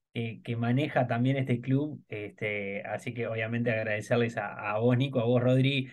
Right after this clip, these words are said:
a Fabi, eh, a Mauri también, que siempre está acompañando. Y, y bueno,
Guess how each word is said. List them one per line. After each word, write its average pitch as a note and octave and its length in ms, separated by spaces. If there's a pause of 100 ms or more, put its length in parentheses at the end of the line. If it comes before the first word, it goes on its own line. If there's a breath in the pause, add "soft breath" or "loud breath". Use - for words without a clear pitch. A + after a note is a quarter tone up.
(120)
a - 140
Fabi, C3+ 580 (220 loud breath)
eh, A2+ 240
a A2 120
Mauri B2+ 340
también, B2+ 520
que A#2+ 100
siempre A#2 200
está B2+ 120
acompañando. C#3+ 720 (460 soft breath)
Y, B2 720
y A#2+ 100
bueno, B2+ 400